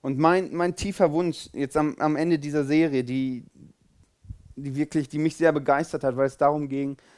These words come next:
so wie spiele ich mein Spiel auf dieser Erde? Für was lebe ich?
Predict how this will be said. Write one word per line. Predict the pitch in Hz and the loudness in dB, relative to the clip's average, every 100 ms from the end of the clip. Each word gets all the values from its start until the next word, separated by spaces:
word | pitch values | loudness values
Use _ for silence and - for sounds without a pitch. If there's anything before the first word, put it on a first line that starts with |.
| _ | _
so | - 143 | -4 -2
wie | 147 165 | -2 -6
spiele | - 156 156 | -6 -2 0
ich | 147 147 | 0 -4
mein | 131 139 147 156 | -2 0 0 -2
Spiel | - - 143 | -6 -6 0
auf | 139 | 0
dieser | - 135 127 | -2 -4 -2
Erde? | 131 127 123 107 _ | 0 0 -4 -10 _
Für | - 160 143 | -6 -2 4
was | 160 - | 2 2
lebe | 151 147 165 147 | 2 6 6 4
ich? | 127 - | -2 -10